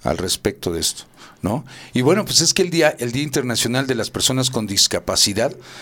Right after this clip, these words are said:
eh, es un, un, una celebración que hoy en to-, eh, en varios puntos del planeta, pues, se van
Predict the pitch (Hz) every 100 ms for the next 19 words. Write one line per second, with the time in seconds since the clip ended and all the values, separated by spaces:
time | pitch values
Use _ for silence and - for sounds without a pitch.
0 | - - - - 98 95 92 90 101 110
1 | - 117 110 95 113 117 110 101 92 90
2 | 110 117 - 95 92 95 - 110 104 101
3 | 110 147 113 123 120 104 101 104 98 92
4 | 95 101 98 92 98 - - - 110 117
5 | 135 120 - 135 131 120 101 92 104 101
6 | 107 - - - 101 104 104 95